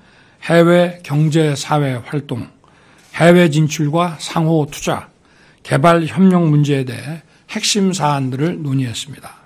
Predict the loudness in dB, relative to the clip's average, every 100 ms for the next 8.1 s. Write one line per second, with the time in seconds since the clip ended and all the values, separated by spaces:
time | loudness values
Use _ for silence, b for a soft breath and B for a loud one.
0 | _ _ b b b b b b b b
1 | b 2 8 8 10 8 6 0 -4 2
2 | 4 6 4 4 4 4 4 4 4 2
3 | 2 2 0 0 -2 0 2 2 2 -2
4 | -6 -10 -14 -18 b b b b 0 4
5 | 6 6 4 2 2 4 2 2 2 2
6 | 2 0 0 0 0 -2 -2 -2 -4 -4
7 | -2 0 0 0 0 -2 -6 -8 -8 -8